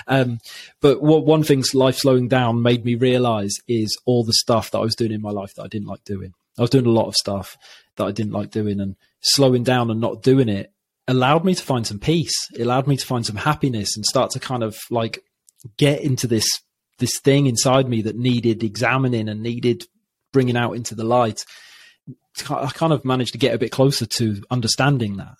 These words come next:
And then, of course, the world goes back to normal. And I just jumped straight back in. You know, I knew what I didn't want to do. I didn't know how to change it. And I jumped straight back into my old life. Um, and I managed to make it through the summer. And that October, October twenty twenty, um, I got really, really ill.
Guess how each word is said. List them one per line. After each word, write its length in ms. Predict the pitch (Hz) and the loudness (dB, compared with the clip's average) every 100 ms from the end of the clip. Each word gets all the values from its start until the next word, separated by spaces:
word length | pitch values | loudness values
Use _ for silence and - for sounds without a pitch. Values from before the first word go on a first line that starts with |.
| _ - | _ -12
And 100 | 123 | -2
then, 100 | 135 | 0
of 80 | 127 | 2
course, 220 | 139 127 | 2 2
the 80 | 123 | 4
world 260 | 127 131 127 | 6 4 4
goes 220 | 113 104 | 0 -2
back 260 | 113 101 - | -6 -8 -10
to 120 | 110 | -6
normal. 480 | 123 123 104 101 - _ - | -2 -2 -6 -10 -18 _ -6
And 120 | 120 | -6
I 40 | |
just 200 | 113 113 | -4 -2
jumped 300 | - 123 - | 0 0 -2
straight 520 | - - 120 120 135 139 | -4 -4 0 0 0 0
back 240 | 123 143 | -2 2
in. 340 | 143 120 98 _ - | 2 2 -4 _ -2
You 140 | 127 | 2
know, 120 | 127 | 4
I 40 | 131 | 6
knew 140 | 165 | 6
what 120 | 156 | 6
I 20 | |
didn't 160 | 135 156 | 6 4
want 140 | 135 | 2
to 60 | 117 | 2
do. 240 | 165 147 | 4 4
I 40 | 113 | 4
didn't 120 | 147 | 4
know 100 | 143 | 4
how 80 | 127 | 2
to 120 | 117 | 0
change 380 | - 151 170 120 | 2 4 4 2
it. 60 | 95 | 0
And 100 | 113 | 0
I 40 | |
jumped 220 | 135 123 | -2 -2
straight 300 | - 151 139 | 0 2 2
back 220 | 139 123 | 0 0
into 280 | 160 170 - | 2 2 2
my 140 | 107 107 | 0 0
old 200 | 107 113 | 0 2
life. 460 | 131 117 95 - _ - - _ - | 4 2 -2 -12 _ -20 -20 _ -4
Um, 420 | 117 110 110 101 - | -2 -2 -6 -10 -4
and 100 | 120 | 0
I 40 | 131 | 4
managed 260 | 143 135 | 4 2
to 80 | 131 | 2
make 160 | 131 127 | 2 0
it 100 | - | -2
through 120 | 123 | -2
the 40 | 107 | 0
summer. 400 | 120 117 107 107 | -2 -2 -2 -4
And 220 | 101 101 | -6 0
that 160 | - | 0
October, 480 | 120 120 - 113 107 | 0 -6 -4 -4 -4
October 380 | 107 - 147 131 | -6 0 2 2
twenty 280 | - 135 120 - | -2 -2 -2 -2
twenty, 380 | 117 107 92 _ _ _ _ - | -2 -2 -6 _ _ _ _ -4
um, 200 | 110 107 | -2 0
I 80 | 113 | -2
got 160 | - | 2
really, 200 | 127 123 | 4 4
really 240 | 113 110 107 | 4 2 2
ill. 260 | 101 98 | 0 -4